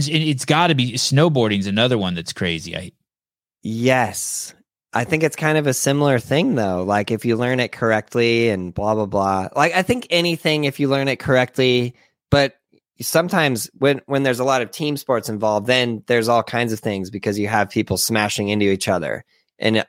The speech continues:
Speaker 2: you know, like hockey, they're gonna punch each other in the face. That's injury city, right?
Speaker 1: Right, right.
Speaker 2: Different scenario. But if you really learn things correctly on the correct, learning it the correct, proper way, you should be able to get very skilled at whatever it is you're trying to do.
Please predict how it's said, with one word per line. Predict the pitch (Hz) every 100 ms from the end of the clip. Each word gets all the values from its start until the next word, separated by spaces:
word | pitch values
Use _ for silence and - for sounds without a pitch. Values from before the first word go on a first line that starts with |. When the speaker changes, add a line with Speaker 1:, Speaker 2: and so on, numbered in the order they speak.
| -
Speaker 2:
you | 110
know, | 98 85
like | 87 104 95
hockey, | - 120 - 80 80 87 -
they're | 104
gonna | 101 101
punch | 92 - 110 107
each | 98
other | 104 95
in | 92
the | 87
face. | - 101 95
That's | - 104 95 -
injury | - 110 101 92
city, | - 120 90
right? | 69
Speaker 1:
Right, | 135 123 104 - _ - 107
right. | 101 92 _ _ _ _ -
Speaker 2:
Different | 175 185 170 127
scenario. | 143 127 131 143 117 98
But | 95 139
if | 143
you | 151
really | 147 190 180
learn | 139 135 143 139
things | - 139 120 107
correctly | - 120 110 117 120 - 110 98 92 98 -
on | 107 104
the | 101
correct, | - - 107 110 113 - _ _ _ _ _ _ -
learning | 113 131 147 135
it | 123 -
the |
correct, | 110 - 123 -
proper | - 131 117 - 110 92
way, | 104 127 101 76 107 139
you | 117
should | 110 156 160
be | 143 135
able | 120
to | 113
get | 120 117
very | 107 123 120 110
skilled | - - 123 113 98 101
at | 90
whatever | 104 110 113 107 101
it | 98
is | 104 104 95
you're | - 95
trying | - 107 98 95
to | 92
do. | 90 104 85 -